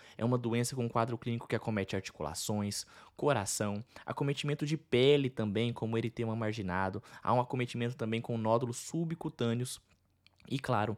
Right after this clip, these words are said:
um acometimento no sistema nervoso central. Pra fazer o diagnóstico da febre reumática, a gente tem que pensar sempre naquela questão básica, que é sempre os critérios de Jones modificado, Jones modificados,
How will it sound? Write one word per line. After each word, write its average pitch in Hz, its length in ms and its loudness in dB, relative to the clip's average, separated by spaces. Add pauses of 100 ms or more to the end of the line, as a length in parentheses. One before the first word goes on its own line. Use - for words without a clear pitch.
(160)
um - 60 -2
acometimento 131 580 0
no 135 40 -2
sistema 139 440 -2
nervoso 107 360 -2
central. 73 360 -6 (360)
Pra 104 100 2
fazer 92 260 0
o 113 60 4
diagnóstico 104 560 0
da 98 140 -2
febre 98 260 -2
reumática, 101 560 0
a - 20 -4
gente 107 200 -6
tem 117 100 -2
que 117 80 -6
pensar 117 300 -2
sempre 117 500 -4 (240)
naquela 113 300 0
questão 127 360 -2
básica, 107 540 6
que - 240 -2
é 110 160 2
sempre - 560 -4 (180)
os - 140 -4
critérios 120 400 2
de 127 80 0
Jones 110 300 -2
modificado, 95 640 -2
Jones 113 440 2
modificados, 107 720 -4